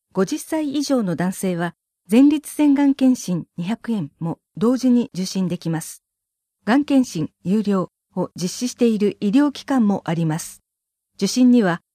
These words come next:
がん検診票が必要です。受診申し込み。対象の方に、健康診査、がん検診のご案内、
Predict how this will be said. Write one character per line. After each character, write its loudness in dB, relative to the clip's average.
が 2
ん 2
検 2
診 4
票 4
が -2
必 -10
要 2
で -2
す。 -12
受 -2
診 0
申 2
し -8
込 -2
み。 -4
対 0
象 2
の 6
方 -2
に、 -4
健 2
康 0
診 0
査、 -4
が 2
ん -2
検 -4
診 0
の 0
ご -2
案 0
内、 -4